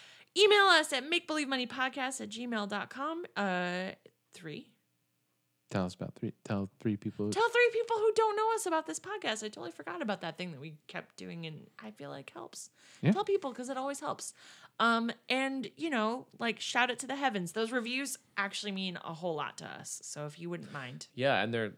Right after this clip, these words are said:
Speaker 3: less socially embarrassing than shouting it to the heavens. So
Speaker 1: Yeah.
Speaker 3: do that.
Speaker 1: And probably more effective.
Speaker 3: Shout it to the iTunes heavens.
Speaker 1: Yeah. Or stand on a crowded subway train and just shout until people make you leave.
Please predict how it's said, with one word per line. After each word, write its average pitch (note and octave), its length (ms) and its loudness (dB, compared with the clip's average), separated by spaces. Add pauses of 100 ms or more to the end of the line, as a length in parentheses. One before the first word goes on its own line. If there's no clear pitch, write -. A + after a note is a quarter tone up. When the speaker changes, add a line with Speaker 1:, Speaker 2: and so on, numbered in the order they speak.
Speaker 3:
less A2+ 500 -2
socially A#2+ 480 -2
embarrassing G#2+ 480 0
than G#2+ 100 -4
shouting A2+ 300 4
it G#2 100 -4
to G#2 80 -2
the G2+ 60 2
heavens. G2+ 380 -2
So G#2 400 4
Speaker 1:
Yeah. - 80 0 (160)
Speaker 3:
do F3 120 10
that. D#3 400 10
Speaker 1:
And G4+ 200 2 (100)
probably A4 360 0
more F#4 120 0
effective. D#4+ 460 -6
Speaker 3:
Shout G3+ 240 4
it G3+ 80 0
to F#3 80 0
the E3 80 6
iTunes D#3 420 4
heavens. B2 460 0
Speaker 1:
Yeah. F#3+ 260 2 (420)
Or F4+ 180 6
stand E4+ 260 -2
on D#4 100 -2
a C#4+ 80 -2
crowded B3+ 300 0
subway A3+ 260 0
train G#3 260 -2
and F#3 120 -2
just F3 140 -2
shout F#3+ 260 4
until F3 220 -8
people E3+ 460 -6
make F3 240 -8
you D3 60 -12
leave. - 380 -14